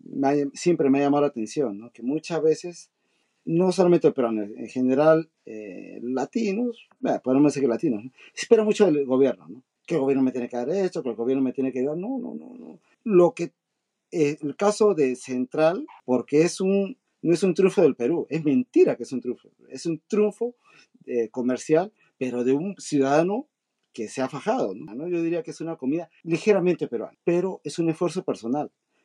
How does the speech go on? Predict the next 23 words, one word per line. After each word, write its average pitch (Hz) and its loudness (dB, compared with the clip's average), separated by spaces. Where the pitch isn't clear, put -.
Todas 262 4
las 165 -4
personas, 131 -6
los 135 -6
famosos 147 -2
que 110 -6
conocemos, 113 -4
por 110 -6
ejemplo, 117 -8
Juan 117 2
Diego 113 4
Flores, 185 6
está, 135 0
este, 120 -2
los, 110 -8
lo, 110 -12
eh, 95 -18
Sofía - -4
Mulanovich, 151 0
está, 123 -8
por 113 -10
ejemplo, 123 -6
este 117 -6